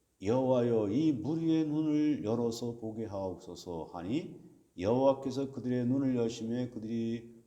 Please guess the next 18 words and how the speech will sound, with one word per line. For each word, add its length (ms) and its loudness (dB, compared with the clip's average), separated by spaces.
보니 420 -4
자기들이 680 -6
사마리아 720 0
가운데 520 -2
있더라. 720 -8
이스라엘 580 2
왕이 400 4
그들을 380 -4
보고 340 -2
엘리사에게 520 -4
이르되, 520 -4
"내 180 -6
아버지여, 720 0
내가 380 -2
치리이까, 640 -2
내가 300 0
치리이까." 1200 0
하니, 260 -8